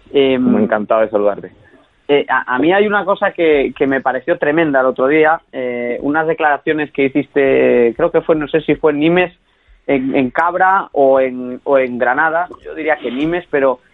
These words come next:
Speaker 1: eh, hay un momento en el que, eh, ya con, hombre, una trayectoria detrás, eh, yo creo que haces una de las mejores reflexiones que he escuchado, que es, viniste a decir algo así como que lo difícil y lo complicado es cuando te sale uno bueno.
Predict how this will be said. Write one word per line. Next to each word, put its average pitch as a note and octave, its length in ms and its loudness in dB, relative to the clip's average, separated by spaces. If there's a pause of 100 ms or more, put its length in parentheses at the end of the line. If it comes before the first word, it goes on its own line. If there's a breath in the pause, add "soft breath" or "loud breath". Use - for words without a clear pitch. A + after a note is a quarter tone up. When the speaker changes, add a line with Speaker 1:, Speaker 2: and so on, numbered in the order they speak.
(120)
Speaker 1:
eh, F3 220 2
hay E3+ 160 2
un F#3 60 -2
momento F#3 320 -2
en E3+ 60 0
el E3 140 0
que, C#3+ 380 0
eh, B2+ 220 0
ya C#3+ 160 -4
con, A2 340 -10 (200)
hombre, B2+ 300 -4
una C3+ 200 -2
trayectoria C#3 600 0
detrás, D3+ 340 -2 (140)
eh, C3 300 -2
yo D3+ 120 0
creo F3 160 0
que F3+ 80 0
haces F3 220 -4
una F3 140 0
de E3+ 40 2
las D#3+ 160 2
mejores E3 580 0
reflexiones D#3 580 -2
que - 80 -2
he D3+ 40 2
escuchado, C#3+ 440 -2
que D3 100 2
es, C3+ 80 -2 (500 loud breath)
viniste F#3+ 320 2
a F#3+ 40 4
decir F#3+ 200 -2
algo F3+ 180 2
así E3 220 -10
como C#3+ 400 -6 (340)
que D3 180 -4
lo D3 280 -2
difícil G3 460 -4
y F#3 60 6
lo E3+ 140 0
complicado E3 480 -2
es D3+ 80 -12
cuando C#3+ 240 -6
te C#3 140 -6
sale D3+ 240 0
uno C3+ 200 -2
bueno. A#2 320 -2